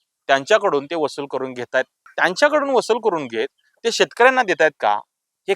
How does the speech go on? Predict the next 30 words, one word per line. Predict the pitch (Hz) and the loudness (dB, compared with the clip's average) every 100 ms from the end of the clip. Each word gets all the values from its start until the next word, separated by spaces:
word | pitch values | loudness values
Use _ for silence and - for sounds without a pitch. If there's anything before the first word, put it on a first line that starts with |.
| - | -4
खरं | 139 170 | 2 6
आहे | 190 | 6
का | 196 196 | 4 -2
खोटं | 156 143 | -4 -2
आहे, | 139 - 165 | -2 2 2
हे | |
देखील | 185 170 175 | 4 0 -4
त्यांनी | 156 151 | -6 -6
जाहीर | 139 131 123 | -4 -2 -2
करावं, | 127 117 113 - _ _ _ | 0 0 -2 -8 _ _ _
असं | 135 139 220 - - _ - | -4 4 4 4 -4 _ -6
एकामागोमाग | 175 - 285 269 196 143 139 131 117 131 - _ _ _ _ _ | -4 -2 0 4 2 2 -2 0 2 0 -4 _ _ _ _ _
चार | - 202 240 | -2 2 2
सवाल | 208 131 117 170 | 2 2 2 0
सतेज | 160 233 240 | -6 -4 -4
पाटील | 160 131 123 | -4 -4 -6
यांना | 127 120 | -8 -6
त्यांनी | 123 127 127 | -6 -8 -10
केलेत. | - 120 113 - _ _ _ _ _ _ _ _ - | -8 -8 -8 -12 _ _ _ _ _ _ _ _ 2
त्यानंतर | 139 156 208 - | 2 4 0 0
काही | 180 226 254 | 0 2 2
तासात | 196 117 131 _ _ _ _ | 2 2 0 _ _ _ _
गोकुळचे | 131 131 170 170 214 | -6 -4 -6 -4 -2
कार्यकारी | 120 127 185 196 | 0 0 0 -2
संचालक | - 165 185 185 202 - _ | -4 -2 2 4 2 0 _
योगेश | 151 127 131 127 240 | -14 -4 -2 2 2
गोडबोले | 214 160 117 107 107 - _ _ | 2 0 0 -4 -8 -12 _ _
यांनी | 135 170 | -10 -10
गोकुळमध्ये | 147 131 - 170 185 165 185 | -2 -2 -2 -2 -2 2 2
गेल्या | 214 - 160 | 0 -2 -2